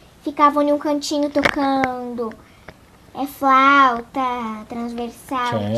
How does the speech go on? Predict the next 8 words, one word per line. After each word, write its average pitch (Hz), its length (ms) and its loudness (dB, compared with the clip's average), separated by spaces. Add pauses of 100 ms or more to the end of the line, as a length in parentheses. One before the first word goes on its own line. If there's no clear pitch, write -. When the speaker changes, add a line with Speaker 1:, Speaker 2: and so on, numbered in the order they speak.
Speaker 1:
cello, 240 760 -2 (400)
violino, 247 920 -4
Speaker 2:
E 233 60 -6
cantando. 196 220 0
Speaker 1:
violão 262 680 2
e 285 80 -4
cantando. 311 420 -6 (840)
Aí, 277 420 -6